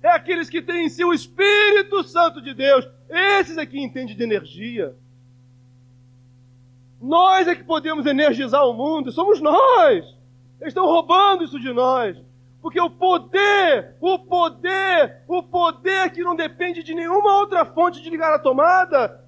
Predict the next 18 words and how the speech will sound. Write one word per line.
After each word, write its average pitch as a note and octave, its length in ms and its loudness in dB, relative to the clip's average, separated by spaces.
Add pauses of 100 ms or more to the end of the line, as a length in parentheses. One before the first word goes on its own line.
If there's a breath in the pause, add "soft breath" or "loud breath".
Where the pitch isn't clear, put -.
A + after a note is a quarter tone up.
é C4+ 140 -6
o D4 80 -4
poder D4 460 -10
que C#4+ 100 -20
tem C#4+ 180 -8
vida C#4 200 -8
em C#4+ 40 -12
si C4 140 -14
próprio, D4+ 560 -2 (140)
está D#4 480 -2
na D#4+ 100 -4
pessoa D#4+ 640 -6
do D#4+ 140 -18
seu D4+ 260 -16 (100)
Filho, F4 720 -6
está E4 320 -6
em E4 60 -8
Jesus. F4 680 -2